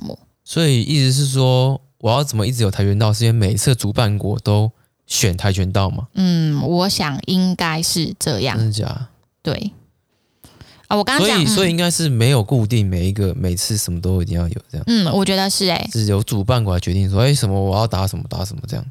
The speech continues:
Speaker 1: 可能还是要跟国际的那个奥运会、奥委会哦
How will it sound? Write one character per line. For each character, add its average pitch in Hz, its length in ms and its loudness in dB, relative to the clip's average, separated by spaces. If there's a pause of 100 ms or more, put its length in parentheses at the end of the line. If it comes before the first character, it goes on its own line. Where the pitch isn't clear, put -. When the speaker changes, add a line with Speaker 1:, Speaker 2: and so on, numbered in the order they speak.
(140)
Speaker 1:
可 226 160 -2
能 226 100 -2
还 233 160 -2
是 262 100 -2
要 302 140 2
跟 277 500 0 (120)
国 208 200 0
际 233 180 0
的 208 80 0
那 208 100 0
个 196 100 0
奥 202 180 0
运 190 140 0
会、 196 380 0
奥 208 140 0
委 175 80 0
会 185 220 -2
哦 - 220 -6